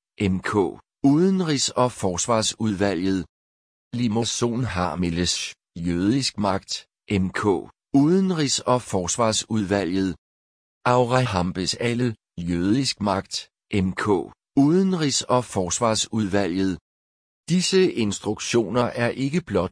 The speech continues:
taktiske, de udgør en plan for bevidst udslettelse af en civil befolkning og som sådan overskrider den juridiske tærskel for at bevise folkedrabshensigt under enhver eksisterende standard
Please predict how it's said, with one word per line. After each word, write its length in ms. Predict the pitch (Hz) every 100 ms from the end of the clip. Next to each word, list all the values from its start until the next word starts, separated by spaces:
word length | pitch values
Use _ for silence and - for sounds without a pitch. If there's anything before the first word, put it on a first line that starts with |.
| _
taktiske, 800 | - 92 - - 85 - 92 78 _ -
de 180 | 151 160
udgør 500 | 120 151 - 170 151
en 280 | - 104 95
plan 440 | - 110 107 117
for 200 | 107 95
bevidst 520 | 82 87 76 101 - -
udslettelse 880 | 98 95 - 127 120 120 120 131 -
af 100 | 120
en 100 | 131
civil 540 | 131 165 135 143 139 147
befolkning 720 | 180 - 127 95 127 120 117
og 160 | 92 92
som 240 | 87 80
sådan 420 | - 113 120 151 -
overskrider 720 | 95 92 110 - - 110 92
den 280 | 80 87 82
juridiske 760 | 82 87 80 107 92 110 - 107
tærskel 600 | - 123 131 - 165 160
for 160 | 156
at 120 | 135 -
bevise 560 | 147 117 110 95 107 95
folkedrabshensigt 1400 | 85 87 113 113 92 92 - - 87 82 - 117 - -
under 220 | 95 90 -
enhver 440 | 110 127 123 156 143
eksisterende 920 | 120 - 95 87 - 139 120 123 98
standard 600 | - 107 131 143 131